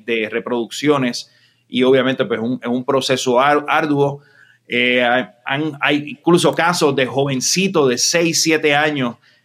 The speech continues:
eh, que motivados por sus padres ya son multimillonarios, pero eso es más la excepción que, que la norma.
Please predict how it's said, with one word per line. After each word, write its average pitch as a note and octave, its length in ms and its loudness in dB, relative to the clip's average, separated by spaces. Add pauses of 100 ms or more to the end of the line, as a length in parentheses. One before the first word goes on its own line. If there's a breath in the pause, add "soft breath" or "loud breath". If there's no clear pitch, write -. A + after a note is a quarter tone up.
eh, A#2 320 0
que B2+ 100 -2
motivados B2 500 -2
por D3 140 0
sus C#3+ 200 -8
padres C3+ 380 0
ya A2+ 120 -4
son C3 200 -4
multimillonarios, C3 960 -2
pero A2 320 -4
eso A#2 260 -4
es C3+ 220 -4
más C3 240 -4
la C3+ 80 -2
excepción B2+ 600 -6
que, G#2 460 -8
que G#2 120 -6
la G2+ 120 -4
norma. F#2+ 360 -10